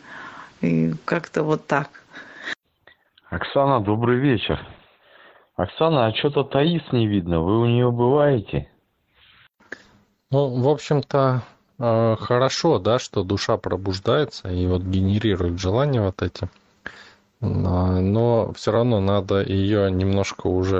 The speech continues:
Speaker 3: это, выбирать желание, да, и осуществлять только то, что идет по выбору воли сознания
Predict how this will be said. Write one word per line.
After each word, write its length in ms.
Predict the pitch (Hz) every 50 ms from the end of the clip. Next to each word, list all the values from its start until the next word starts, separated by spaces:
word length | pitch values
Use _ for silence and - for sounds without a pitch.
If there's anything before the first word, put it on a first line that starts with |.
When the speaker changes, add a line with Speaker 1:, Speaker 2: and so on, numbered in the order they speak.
| 90 85
Speaker 3:
это, 280 | 85 - 90 90 90 - - -
выбирать 840 | 117 113 104 95 110 110 104 110 113 110 107 101 87 85 - - - _
желание, 640 | - 90 87 90 90 98 120 143 151 139 120 98 90
да, 240 | 90 92 104 120 - _ _ _ _ - - - - _ _ _ _ _ _ _ _
и 120 | - 98 95
осуществлять 800 | 95 92 - - 104 - - - - 107 117 123 - - - - -
только 360 | - 95 101 - - 101 95
то, 220 | - - 120 127
что 580 | 117 - - - - - 95 95 98 101 98 95 - _ _ _ _ _ _ _ _ - - _ _ _ _ _ _ _ _ _ -
идет 540 | 101 92 92 98 110 110 113 - - - _
по 140 | - 98 92
выбору 640 | 92 101 104 95 95 92 90 90 87 87 87 87 87 - -
воли 680 | - 95 92 90 98 98 95 92 92 92 90 87 87 90 87 - _ _ _ _
сознания 800 | - - - 95 87 92 98 98 95 92 90 90 87 87 87